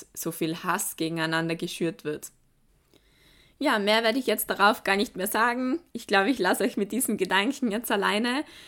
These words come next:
Bin gespannt, was ihr dazu sagt, wie ihr das macht, ob ihr vorhabt, auch irgendwie anderen Menschen mehr Gutes zu tun. Und ja, gebt mir gerne ein Feedback dazu. Ich bin gespannt, was da so rauskommt.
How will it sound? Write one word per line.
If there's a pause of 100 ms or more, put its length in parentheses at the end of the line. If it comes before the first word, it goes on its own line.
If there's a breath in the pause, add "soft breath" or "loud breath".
(360 loud breath)
Bin
gespannt,
was
ihr
dazu
sagt,
wie
ihr
das
macht,
ob
ihr
vorhabt,
auch
irgendwie (260 loud breath)
anderen
Menschen
mehr
Gutes
zu
tun. (360 loud breath)
Und
ja, (300)
gebt
mir
gerne
ein
Feedback
dazu. (340 loud breath)
Ich
bin
gespannt,
was
da
so
rauskommt.